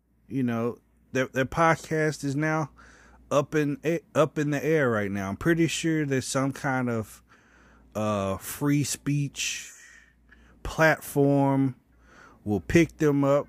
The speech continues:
give them probably a, a nice little boost in monetization and all kind of stuff, you know, all kinds of perks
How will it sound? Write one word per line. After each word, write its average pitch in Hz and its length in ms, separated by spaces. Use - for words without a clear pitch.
give 139 280
them 139 440
probably 135 640
a, 120 100
a 104 140
nice 117 440
little 131 240
boost 131 540
in 113 340
monetization 127 1080
and 127 220
all 131 180
kind 131 380
of 120 80
stuff, 110 560
you 104 80
know, 101 160
all 131 220
kinds 143 360
of 117 120
perks - 560